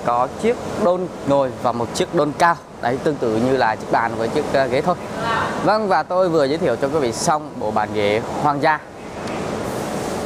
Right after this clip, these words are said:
Và bộ bàn ghế này tôi xin nhắc lại có giá bán là chín mươi chín triệu đồng. Quý vị hãy truy cập vào nội thất sơn đông chấm com để xem thêm nhiều sản phẩm khác. Hoặc quý vị có thể đăng ký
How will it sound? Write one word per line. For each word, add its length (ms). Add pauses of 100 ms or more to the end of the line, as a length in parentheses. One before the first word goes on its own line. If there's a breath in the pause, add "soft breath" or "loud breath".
(120)
Và 160
bộ 120
bàn 140
ghế 140
này 220
tôi 100
xin 140
nhắc 160
lại 220
có 100
giá 120
bán 260
là 160 (120)
chín 120
mươi 140
chín 240
triệu 160
đồng. 200 (140)
Quý 60
vị 180
hãy 140
truy 120
cập 260
vào 160
nội 200
thất 100
sơn 240
đông 160
chấm 220
com 180 (440)
để 220
xem 260
thêm 200
nhiều 100
sản 180
phẩm 160
khác. 220 (420)
Hoặc 140 (200)
quý 80
vị 220
có 80
thể 160
đăng 200
ký 180